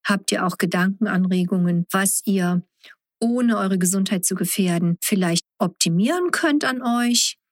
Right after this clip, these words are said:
Gesicht, Körper, ganz egal. Wir bieten ja das komplette Spektrum der ästhetischen Medizin für euch an. Für heute habe ich mir,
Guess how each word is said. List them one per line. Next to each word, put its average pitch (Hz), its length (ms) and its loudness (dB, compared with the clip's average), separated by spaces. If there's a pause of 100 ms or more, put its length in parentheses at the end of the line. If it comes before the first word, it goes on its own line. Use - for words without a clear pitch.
(160)
Gesicht, 180 600 0 (140)
Körper, 185 460 0
ganz 185 360 0
egal. 190 440 -2
Wir 180 140 -2
bieten 180 320 0
ja 175 260 0
das 294 200 0
komplette 226 500 0
Spektrum 180 680 -2 (220)
der 190 140 0
ästhetischen 180 600 0
Medizin 180 720 0 (100)
für 214 300 0
euch 196 340 0
an. 143 240 -8 (260)
Für 175 180 0
heute 277 380 0
habe 240 140 0
ich 226 160 0
mir, 202 340 0